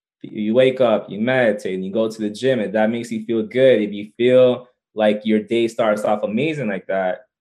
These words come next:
then imagine if you start doing that every single day, what's gonna happen? You're gonna feel, you're gonna feel good every day, right? So it's all about consistency. It's about knowing your body, knowing your routines, knowing everything. But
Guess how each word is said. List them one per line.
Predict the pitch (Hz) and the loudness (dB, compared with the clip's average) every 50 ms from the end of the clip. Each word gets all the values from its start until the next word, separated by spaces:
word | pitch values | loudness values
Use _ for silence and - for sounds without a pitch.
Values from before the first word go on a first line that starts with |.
| _ - | _ -6
then | 107 110 | -4 -2
imagine | 117 120 123 131 135 147 151 156 156 160 160 | -2 0 0 2 4 4 2 2 0 -2 -2
if | 151 135 | -2 -2
you | 123 117 | -4 -4
start | 107 - 127 120 117 113 | -2 0 2 2 2 0
doing | 107 120 120 120 117 110 | -2 -2 -2 -2 0 0
that | 110 104 92 - | 0 0 0 -2
every | - 101 107 104 107 107 | -2 -2 -2 -2 -2 -4
single | 107 107 - 101 101 98 90 | -6 -6 -8 -10 -8 -8 -8
day, | 87 98 95 90 85 - - - _ _ _ _ _ _ | -8 -6 -6 -6 -6 -8 -12 -20 _ _ _ _ _ _
what's | - 98 98 98 - | -8 -8 -8 -8 -10
gonna | _ - 107 110 120 | _ -10 -8 -6 -4
happen? | 139 160 160 - - - - _ _ _ _ _ _ _ _ _ _ _ _ - - _ _ _ _ | -4 -4 -6 -6 -10 -14 -20 _ _ _ _ _ _ _ _ _ _ _ _ -20 -20 _ _ _ _
You're | - 87 92 95 | -14 -12 -10 -10
gonna | 98 98 98 | -8 -10 -10
feel, | - - 107 110 110 107 107 | -6 -4 -4 -2 -4 -4 -6
you're | - 104 104 | -4 -4 -2
gonna | 107 113 117 | -2 -2 -4
feel | 110 - 135 131 | -2 -2 -2 -2
good | 127 135 170 214 | 0 0 0 2
every | 214 147 98 92 90 | 2 2 0 -2 -4
day, | 87 85 85 80 | -6 -8 -8 -8
right? | 82 85 90 - - 98 - _ _ _ _ | -6 -6 -6 -6 -6 -8 -10 _ _ _ _
So | - - 101 98 | -18 -12 -12 -10
it's | 98 - | -8 -4
all | 104 104 110 | -2 -2 0
about | 107 123 123 120 - | 0 0 -2 -2 -2
consistency. | - 127 123 - - 160 156 151 117 104 - - 92 | -4 -6 -4 -4 -4 -4 -4 -6 -8 -12 -10 -8 -8
It's | 92 87 101 | -8 -6 -6
about | 95 101 107 113 107 107 | -2 0 0 0 2 2
knowing | 107 110 117 123 | 2 2 0 0
your | 139 139 | -2 -4
body, | 120 110 113 110 110 107 104 107 107 | -2 -2 0 2 2 2 2 0 -2
knowing | 104 101 104 107 107 117 | -2 -2 -2 -2 -2 0
your | 123 123 | 0 -2
routines, | 123 120 110 - - 107 107 104 104 104 104 - | -2 -4 -6 -6 -4 -4 -2 -4 -4 -6 -10 -12
knowing | 104 101 101 104 | -10 -6 -2 -2
everything. | 107 104 104 101 98 95 95 101 104 104 107 107 _ _ _ _ _ | 0 0 0 0 -2 -2 -4 -4 -4 -4 -6 -10 _ _ _ _ _
But | - 123 127 | 2 2 4